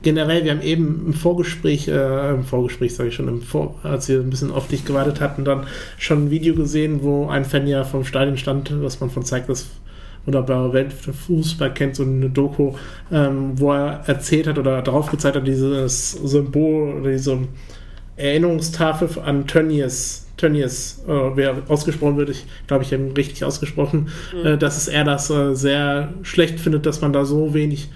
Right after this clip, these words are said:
Speaker 1: macht oder dass der Verein da diesen Spieler so, äh, so wenig schätzt und so ein ganz kleines, kleine Ehrentafel dahin stellt und man hätte den Namen viel größer auf ein, aufs Trikot oder nicht aufs Trikot, aufs Stadion oder so ziehen können.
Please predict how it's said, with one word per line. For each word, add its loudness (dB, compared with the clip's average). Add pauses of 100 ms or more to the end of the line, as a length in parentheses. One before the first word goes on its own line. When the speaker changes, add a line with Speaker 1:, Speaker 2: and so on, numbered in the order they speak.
(180)
Speaker 1:
macht 2
oder 2
dass -2
der 2
Verein -2
da 0 (640)
diesen 4
Spieler 2
so, 0 (160)
äh, 2
so 2
wenig 0
schätzt 0
und 0
so 4
ein 0
ganz 2
kleines, 0 (400)
kleine 2
Ehrentafel 2
dahin 2
stellt 0
und -2
man 0
hätte -2
den -2 (400)
Namen 4
viel 2
größer 2
auf -2
ein, 2 (340)
aufs -2
Trikot 2
oder 2
nicht -2
aufs -10
Trikot, -2
aufs -6
Stadion 2
oder 0
so 0
ziehen -2
können. 0